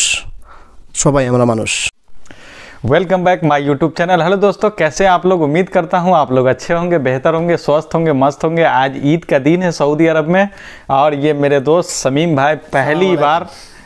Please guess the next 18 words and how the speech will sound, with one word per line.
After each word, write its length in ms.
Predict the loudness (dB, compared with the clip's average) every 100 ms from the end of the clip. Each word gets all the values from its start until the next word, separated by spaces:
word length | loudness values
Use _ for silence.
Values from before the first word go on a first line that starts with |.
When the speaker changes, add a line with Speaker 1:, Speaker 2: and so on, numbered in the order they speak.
| -4 -2
Speaker 2:
आए 160 | 0 0
हैं। 200 | -2 -2 -6 -20 -20 _ -20 _ _
हाँ 140 | -2
समीम 280 | 0 0 0
भाई, 120 | 0
क्या 180 | 0 -2
बोलेंगे 320 | 0 0 0 0
दोस्तों 320 | 0 0 -2
को? 120 | -2 -4 -14 -20
Speaker 1:
शुक्रिया 520 | -16 -12 -4 0 0
सब, 200 | 0 -6 -8 -12 -10
पूरा 220 | -6 -4 -4 -6 -14 -8
भाई 180 | -6 -4
लोग 200 | -8 -6
को 180 | -4
ईद 160 | -4 -4
मुबारक 380 | -4 -4 -4 -6
है। 100 | -8